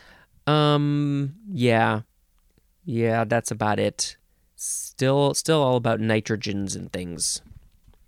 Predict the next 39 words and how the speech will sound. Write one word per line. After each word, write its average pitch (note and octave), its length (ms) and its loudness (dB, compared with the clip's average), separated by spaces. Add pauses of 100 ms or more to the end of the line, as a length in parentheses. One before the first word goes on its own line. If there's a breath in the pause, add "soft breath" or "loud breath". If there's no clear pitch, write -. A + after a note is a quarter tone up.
(920 loud breath)
Okay, D#3 840 4
that D#3 380 2
was C3 160 2
the B2 200 -2
end C3+ 460 2
of B2 160 -2
the A#2 100 0
D C3 360 2
I C3+ 280 0
A C3+ 200 2
section. G2 640 -2
That A#2 200 -2
lasted B2+ 440 -2
quite G#3 340 0
a C#3+ 80 2
while. G2 640 0 (600 soft breath)
We E3 540 4
now C3+ 540 2
are B2+ 80 -2
gonna B2+ 220 0
do A#2+ 340 -2
the A2 80 -6
D D3 260 4
I C3 160 2
B F#3 320 2
section, B2 400 -2
which B2 160 0
is A2+ 100 0
super C4+ 300 2
short, A#2+ 340 -2
and F#3+ 200 2
we're G#3 60 0
gonna F3+ 180 2
start E3+ 300 2
the B2+ 60 0
D C#3 320 -2
I C3+ 200 0
C B2+ 520 0
section. F#2+ 680 -2